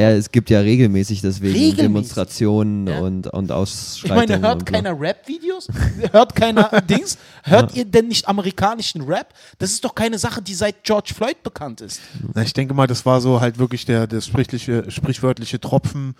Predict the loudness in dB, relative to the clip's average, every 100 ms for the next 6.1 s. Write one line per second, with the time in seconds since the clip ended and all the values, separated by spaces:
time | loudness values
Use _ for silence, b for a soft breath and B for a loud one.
0 | B 0 2 2 0 -2 -2 -4 2 2
1 | 2 -2 -2 -2 -4 -8 -10 -14 B B
2 | B -4 -4 -4 -4 -2 0 0 0 0
3 | 0 0 0 0 0 -2 b b b b
4 | -8 -2 0 0 2 2 4 4 4 0
5 | -6 -4 0 0 0 0 2 2 0 -4